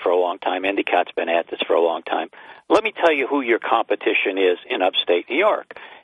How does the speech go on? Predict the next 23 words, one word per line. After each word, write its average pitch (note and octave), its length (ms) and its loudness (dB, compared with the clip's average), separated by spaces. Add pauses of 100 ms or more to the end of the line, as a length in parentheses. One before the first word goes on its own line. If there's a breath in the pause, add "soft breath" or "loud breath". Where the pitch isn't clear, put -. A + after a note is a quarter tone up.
And A#2+ 160 0
these D#3 160 2
are G#3+ 60 4
projects B2+ 500 0
that G#2+ 120 0 (120)
were G2 260 2 (120)
done A2+ 180 4
in D#3+ 60 -4
the D3 140 0 (140)
seventies. A2+ 540 0
One B2+ 200 2
of D3+ 100 0
them, G2 180 -12 (140)
uh, - 220 -2 (520 soft breath)
uh, - 320 0
Corning B2 400 2
Market A2 320 2
Street, A2+ 200 -6
done A#2+ 200 2
in A2 220 -6
the - 200 -6
early D#3+ 460 2
seventies. - 500 -6